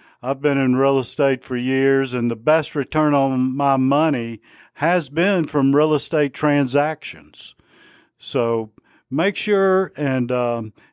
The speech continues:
check out what we got coming up. That auction is probably the best deal you're gonna get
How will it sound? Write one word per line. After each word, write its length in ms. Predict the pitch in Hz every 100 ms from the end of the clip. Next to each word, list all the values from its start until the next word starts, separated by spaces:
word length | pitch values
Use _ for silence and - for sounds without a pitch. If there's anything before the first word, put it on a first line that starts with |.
| -
check 240 | 180 170
out 220 | 180 160
what 180 | 165 165
we 120 | 151
got 360 | 147 156 143 -
coming 340 | 156 151 147
up. 340 | 143 143 143 _ - - _ _ -
That 200 | 139 139
auction 840 | 175 208 - - 156 147 160 165 _ _ _ _
is 220 | 143 123
probably 840 | - - 208 240 190 147 139 135 _ _ _ _ -
the 120 | 123
best 460 | 110 175 190 - 139
deal 340 | 160 165 160
you're 220 | 143 143
gonna 320 | 135 143 131 113
get 600 | 123 135 120 113 -